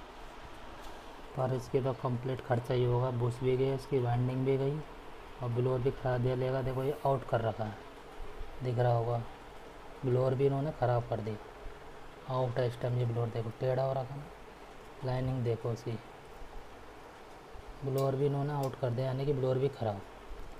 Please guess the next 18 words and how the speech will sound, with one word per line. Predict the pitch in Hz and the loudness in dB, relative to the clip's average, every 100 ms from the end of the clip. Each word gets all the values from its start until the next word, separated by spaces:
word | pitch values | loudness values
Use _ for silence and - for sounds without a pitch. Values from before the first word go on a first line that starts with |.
| - - - - - - - - - - - - - - 139 | -14 -14 -16 -16 -16 -16 -16 -14 -14 -10 -10 -12 -14 -8 0
ये | 131 120 | 2 4
देखो, | 120 110 104 - - - - - - - - - - - 156 | 4 4 -2 -6 -12 -10 -8 -8 -8 -8 -8 -12 -12 -10 -2
झंड | 120 123 127 | 2 4 6
कर | 120 110 | 4 4
रखा। | 120 110 110 - - - - - - - - - - - - - - - - - - - | 2 0 -2 -6 -12 -12 -10 -10 -12 -12 -12 -12 -12 -10 -10 -12 -12 -12 -14 -14 -14 -6
तो | 139 | -4
आप | 123 | -2
समझ | 147 139 139 | 0 0 2
सकते | 147 - 151 | 0 2 4
हैं, | 147 | 4
एक | |
शावट | - 131 127 135 | 2 -2 0 -2
को | - 139 | 0 0
निकालने | 127 131 131 135 | 2 2 0 2
के | 135 | 0
चक्कर | 131 - 135 135 | 0 -4 -4 -2
में, | |
एक | 147 | 0